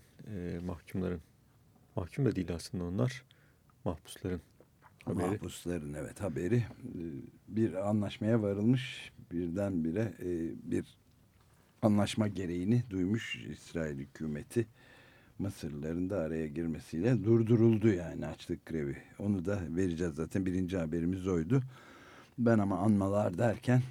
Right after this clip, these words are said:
Speaker 2: bir de bu Nakba'yı, e, bu vesileyle söylemek istedim.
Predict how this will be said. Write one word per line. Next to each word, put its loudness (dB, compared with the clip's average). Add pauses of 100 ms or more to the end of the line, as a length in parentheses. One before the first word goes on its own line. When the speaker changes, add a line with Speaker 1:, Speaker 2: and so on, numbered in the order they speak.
(800)
Speaker 2:
bir -4
de -4
bu -4
Nakba'yı, 0
e, 2 (640)
bu -2
vesileyle 0
söylemek 8
istedim. 4